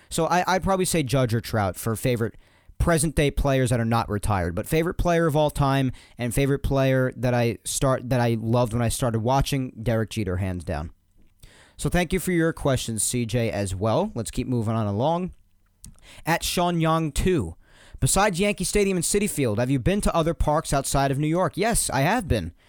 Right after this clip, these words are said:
I've spoken about this. I've been to Fenway Park. I've been to Wrigley Field. I've been to Miller Park. I've been to A T and T Park. I've been to Camden Yards. And, of course, Yankee Stadium and Citi Field. And I've also been to the old Yankee Stadium and Shea.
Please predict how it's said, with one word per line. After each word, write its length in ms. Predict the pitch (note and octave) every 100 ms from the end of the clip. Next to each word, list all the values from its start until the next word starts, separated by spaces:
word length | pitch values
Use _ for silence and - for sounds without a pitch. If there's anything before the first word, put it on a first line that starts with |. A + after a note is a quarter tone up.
| _ -
I've 140 | C3
spoken 340 | - E3 E3 C3+
about 220 | G2+ D#2
this. 140 | G2+
I've 180 | A2+ G2
been 160 | D#3 E3+
to 60 |
Fenway 420 | E3 D3+ C3+ A#2
Park. 380 | G#2 D3+ D3 C#3+ - - -
I've 200 | A#2+ G#2
been 160 | B2 B2
to 100 | B2
Wrigley 360 | B2 G#2 G#2
Field. 440 | G2+ - D3+ D#3 D3+ - -
I've 220 | A#2+ A2+
been 180 | F#2+ A#2+
to 140 | -
Miller 280 | A2 D3+ F3
Park. 380 | D#3+ E3 D#3+ - - -
I've 180 | A2+ G2+
been 160 | B2+ A2
to 80 | -
A 120 | C3
T 240 | B2+ - A2+
and 140 | G#2
T 220 | - F3+
Park. 500 | F3 E3 E3 E3 - - _ _ _ _ _ _ _ _ _ _ _ _ _ _ _ _ -
I've 160 | D3 A#2+
been 240 | D3 C#3
to 260 | - D3 B2
Camden 480 | - D3+ D3 B2+ A#2+
Yards. 680 | B2 C3+ D#3 F3 E3 - - - - _ _ _ _ _ _ _ _ _ _ _ _ _ _
And, 140 | D3
of 120 | C#3 -
course, 280 | C#3 B2+
Yankee 260 | B2+ C3+ B2+
Stadium 380 | A#2 C3+ A#2+ A2+
and 80 | G#2+
Citi 260 | D#3 D3
Field. 220 | D3 D3
And 60 | B2
I've 120 | A2+
also 260 | B2+ B2 A#2+
been 140 | A#2+
to 100 | A2
the 100 | G#2+
old 260 | A#2+ C3 A#2+
Yankee 260 | B2 -
Stadium 340 | A#2 B2+ A#2 A2
and 160 | A2 G2
Shea. 460 | - C#3+ C#3 D3